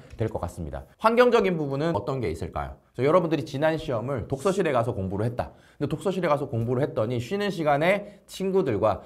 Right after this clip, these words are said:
그 휴게실에서 잠깐 얘기를 나눈다고 잠깐 나왔는데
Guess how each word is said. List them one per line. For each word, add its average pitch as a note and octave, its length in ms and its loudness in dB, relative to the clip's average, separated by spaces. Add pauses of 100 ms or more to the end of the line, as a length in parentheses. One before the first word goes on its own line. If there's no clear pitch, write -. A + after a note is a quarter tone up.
(160)
그 B2 100 -2
휴게실에서 D3+ 640 2
잠깐 E3+ 760 0
얘기를 B2+ 480 0
나눈다고 A2+ 720 0
잠깐 C#3 340 -6
나왔는데 A2 640 -2